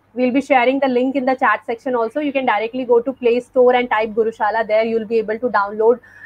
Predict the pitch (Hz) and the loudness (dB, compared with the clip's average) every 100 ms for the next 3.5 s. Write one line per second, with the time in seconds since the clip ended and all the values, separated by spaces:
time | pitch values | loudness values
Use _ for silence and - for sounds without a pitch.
0 | - 247 240 214 233 226 226 226 294 269 | 0 2 4 2 0 2 -2 0 -2 0
1 | 240 233 196 196 - _ 262 269 285 254 | 0 2 2 2 -4 _ -4 2 2 2
2 | - 285 240 285 - - 220 214 - - | 2 2 4 2 2 -2 0 0 -4 -20
3 | - _ 220 226 220 | -20 _ -8 -2 -2